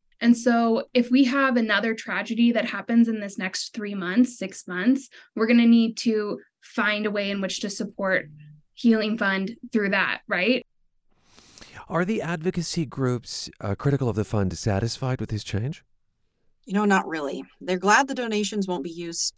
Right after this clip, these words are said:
Speaker 3: to fund the Colorado Healing Fund's operations, but they're still concerned about how C H F disperses the money it receives.
Speaker 2: How so?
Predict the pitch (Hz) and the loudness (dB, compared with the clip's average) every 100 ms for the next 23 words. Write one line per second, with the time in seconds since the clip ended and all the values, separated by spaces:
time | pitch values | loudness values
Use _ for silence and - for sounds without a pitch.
0 | - 170 156 - - 175 165 160 - 233 | -10 -10 -10 -12 -4 -2 -2 -4 -10 -12
1 | - 151 147 143 139 156 170 156 - 139 | -10 -10 -8 -12 -12 -12 -10 -10 -10 -10
2 | 135 - 135 143 143 165 196 196 196 - | -10 -12 -14 -10 -10 -6 0 0 0 -6
3 | - - - 190 202 196 220 208 208 - | -20 -8 -2 2 2 0 -2 0 -2 0
4 | 190 190 175 143 - - 180 170 - 160 | 2 2 0 -4 -8 -4 0 0 -2 -6
5 | - 170 143 143 143 131 - - - - | -8 -6 -6 -6 -8 -10 -12 -6 -4 -4
6 | 147 139 131 - 147 151 139 135 185 196 | -6 -8 -6 -8 -10 -12 -12 -12 -10 -8
7 | 202 196 196 - - _ - 131 - 113 | -8 -10 -14 -10 -10 _ -2 -2 -2 -6
8 | 101 | -8